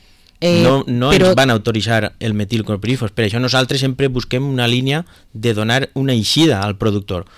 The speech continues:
Speaker 2: Bé siga en el tema de les trampes, intentant que n'hi hagi una subvenció per part de la Conselleria per facilitar-nos implantar-les. Al final,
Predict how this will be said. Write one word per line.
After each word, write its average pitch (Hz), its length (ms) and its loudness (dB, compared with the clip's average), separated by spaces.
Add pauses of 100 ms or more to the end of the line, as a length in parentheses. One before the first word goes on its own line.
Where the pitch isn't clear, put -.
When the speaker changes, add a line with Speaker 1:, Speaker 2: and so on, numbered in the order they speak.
(220)
Speaker 2:
Bé 110 240 -2
siga 110 400 0
en 107 80 -2
el 101 140 -4
tema 107 240 -2
de 104 80 -2
les 101 160 -6
trampes, 117 380 0
intentant 107 540 -4 (360)
que 113 100 -6
n'hi 110 80 -2
hagi 110 240 -2
una 107 180 -2
subvenció 107 720 -2 (360)
per 104 180 -4
part 117 140 -2
de 110 60 -2
la 107 100 -2
Conselleria 107 500 -4
per 101 100 -4
facilitar-nos 104 640 -4
implantar-les. 120 720 -2 (960)
Al 110 180 -2
final, 110 520 0